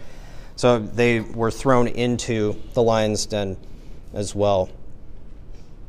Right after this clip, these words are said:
But we see things going well for Daniel, uh, at least for a time, after this, and it says that he prospered. God continued to bless him, again, because of the faithfulness that,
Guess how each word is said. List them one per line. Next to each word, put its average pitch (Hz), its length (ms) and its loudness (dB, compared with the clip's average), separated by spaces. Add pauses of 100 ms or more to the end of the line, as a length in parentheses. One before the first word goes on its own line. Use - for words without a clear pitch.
(420)
But 131 120 8
we 131 100 6
see - 300 6
things 131 280 6
going 123 240 6
well 120 200 8
for 110 160 -4
Daniel, 104 460 2 (140)
uh, 101 220 -2 (140)
at 117 120 0
least 127 220 2
for 120 140 4
a 107 40 0
time, 110 440 4 (300)
after 113 360 0
this, 101 320 -4
and 104 440 -4 (120)
it 104 100 -6
says 117 280 2
that 117 80 2
he 120 100 4
prospered. 127 640 4
God 123 320 6
continued 156 480 2
to 151 100 0
bless 147 360 4
him, 113 120 0
again, 123 300 2
because 127 420 2
of 120 100 -2
the 117 80 -2
faithfulness 113 800 -2
that, 101 200 0